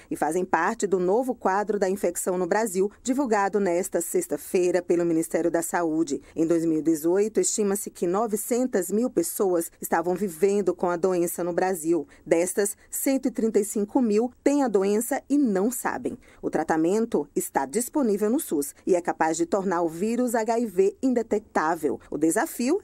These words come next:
é incentivar as pessoas que não se preveniram em algum momento da vida a procurar uma unidade de saúde e realizar o teste rápido para iniciar logo o tratamento.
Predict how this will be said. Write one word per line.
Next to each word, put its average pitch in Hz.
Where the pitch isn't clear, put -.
é 190
incentivar 165
as 180
pessoas 208
que -
não 214
se -
preveniram 202
em 233
algum 202
momento 185
da 190
vida 202
a -
procurar 269
uma 226
unidade 190
de 240
saúde 262
e -
realizar 170
o 175
teste 190
rápido -
para 151
iniciar 175
logo 165
o -
tratamento. 208